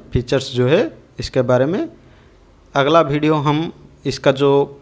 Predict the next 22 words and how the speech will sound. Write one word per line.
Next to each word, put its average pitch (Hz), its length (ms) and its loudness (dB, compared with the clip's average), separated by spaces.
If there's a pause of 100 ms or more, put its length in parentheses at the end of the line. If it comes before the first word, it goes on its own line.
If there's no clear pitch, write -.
कोड 151 400 4
है, 131 360 -2 (260)
जो 131 120 -2
कोड 143 480 0
एरर 135 260 4
आता 123 260 2
है 175 240 -2 (420)
उसको - 580 -4
कैसे 135 320 -4
सॉल्व 135 360 0
किया 131 220 0
जाएगा 139 440 0 (240)
उसके 131 280 -4
बारे 123 220 2
में 120 100 -2
हम 123 180 -2
डिस्कशन 123 420 -6
करेंगे। 143 340 -4
कोड 131 380 -2
को 139 100 -2
पहले 127 300 0
समझेंगे, 127 600 -4